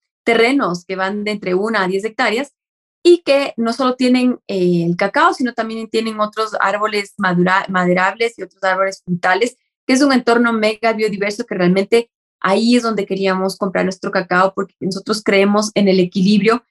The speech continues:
en el que no solo tiene que ser un monocultivo, sino que también tiene que haber otros, otros, eh, tipo de, de, de agricultura para que sea más equilibrado y mejor para el agricultor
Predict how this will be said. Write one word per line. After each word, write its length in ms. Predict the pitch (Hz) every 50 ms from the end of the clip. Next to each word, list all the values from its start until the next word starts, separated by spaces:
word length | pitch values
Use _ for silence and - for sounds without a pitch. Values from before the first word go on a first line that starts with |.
| _ _ _ _
en 80 | - 208
el 100 | 208 -
que 100 | - 208
no 120 | 208 214
solo 220 | 214 - 254 247 247
tiene 180 | 247 240 233
que 80 | - -
ser 140 | - 233 240
un 100 | 240 233
monocultivo, 720 | 226 226 226 240 247 - 240 208 175 - 247 247 240 247 254
sino 220 | 254 - 220 214
que 100 | 214 214
también 280 | 208 214 208 202 202 208
tiene 200 | 233 226 226 214
que 80 | -
haber 300 | 190 175 202 214 214 _ _ _ _ _ _ _ _ _ _ -
otros, 480 | 196 196 233 233 269 269 262 254 - -
otros, 520 | - 208 208 - 247 247 240 233 220 214
eh, 280 | 208 - - 196 190 180 -
tipo 300 | 226 196 175 - 233 226
de, 300 | 208 202 196 190 185 - -
de, 400 | 185 180 180 175 175 170 170 165
de 400 | 160 160 156 160 - - - 196
agricultura 800 | 190 190 196 190 - 247 - - 285 285 262 233 214 214 220 -
para 160 | - 202 196
que 120 | 196 _ _ _ -
sea 300 | 208 202 202 196 196 185
más 300 | 190 196 190 196 190 -
equilibrado 800 | - - 202 196 190 _ _ _ - - 190 185 190 196 214 - -
y 100 | 240 208
mejor 300 | 190 180 - 208 196 -
para 160 | 208 202 196
el 80 | 196
agricultor 640 | 185 175 180 180 - _ _ _ - 226 247 - -